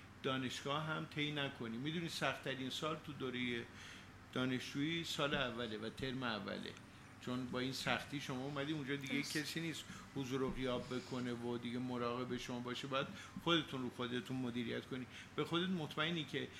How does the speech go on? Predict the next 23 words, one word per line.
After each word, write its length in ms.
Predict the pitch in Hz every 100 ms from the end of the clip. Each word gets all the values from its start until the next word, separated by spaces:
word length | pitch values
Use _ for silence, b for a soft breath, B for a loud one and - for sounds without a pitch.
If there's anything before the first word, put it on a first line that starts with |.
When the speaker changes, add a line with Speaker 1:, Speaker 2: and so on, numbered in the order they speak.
| B -
Speaker 1:
همین 380 | 147 156 151
مسیر 400 | 139 139 - 139
سخت 400 | 139 - 135 -
کوشی 260 | - 135 151
رو 100 | 151
تو 160 | 147 139
دوره 320 | 131 127 131
دانشجویی 500 | 127 123 - 131 123
ادامه 240 | 117 113
بدین؟ 360 | 117 117 - 127 -
Speaker 2:
آره. 180 | 226 226 - - B B -
Speaker 1:
هدفتون 500 | 165 180 208 190 214
چیه؟ 180 | 208 151
چه 140 | 170
رشته‌ای 360 | 175 190 160 139
می‌خواین 280 | - 127
برین؟ 140 | 123 269
Speaker 2:
حقوق 440 | 254 285 285 285 277
تهران. 340 | 233 226 240 - - - - - - - -
Speaker 1:
و 80 |
بعد 220 | 131 147 147
در 160 | 135
آی-، 220 | 131 131